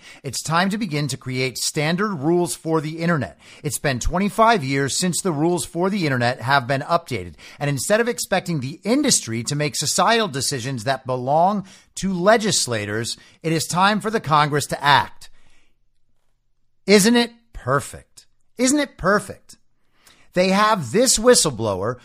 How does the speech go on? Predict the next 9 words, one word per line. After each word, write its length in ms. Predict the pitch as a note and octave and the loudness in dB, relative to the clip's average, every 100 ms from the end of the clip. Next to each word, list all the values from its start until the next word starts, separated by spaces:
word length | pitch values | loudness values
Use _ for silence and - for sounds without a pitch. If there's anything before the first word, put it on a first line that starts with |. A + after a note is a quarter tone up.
| _ | _
who 140 | - G#3 | 4 4
delivered 560 | F#3 F#3 F#3 F3 C3+ | 4 2 2 2 0
zero 600 | G2+ G2 D3 G#3 C4 C4+ B3+ | -2 0 2 4 6 6 6
new 420 | F#3+ A3 A3+ A3+ | 4 4 2 0
information 1120 | F#3+ F#3 G3+ G3 B3+ F#3+ C3+ - A2+ B2+ D3 - _ _ _ _ _ _ _ _ _ _ _ _ _ - | -2 0 0 0 2 2 0 -2 -4 -6 -10 -16 _ _ _ _ _ _ _ _ _ _ _ _ _ -2
encourage 840 | F#3 F#3 C3+ F3 B3 C#4 C#4+ E3+ | 0 2 0 2 4 4 2 0
more 380 | D#3 F#3+ A3 A#3+ | 0 4 6 6
censorship. 920 | G#3+ B3+ C4+ - C3 G2 - - _ - _ _ _ _ _ _ _ - | 6 2 2 2 -2 -4 -10 -14 _ -20 _ _ _ _ _ _ _ -2
Facebook, 760 | F3+ A#3 C4 - B2 F2 A#2 - | 2 4 2 -2 -4 -4 -4 -6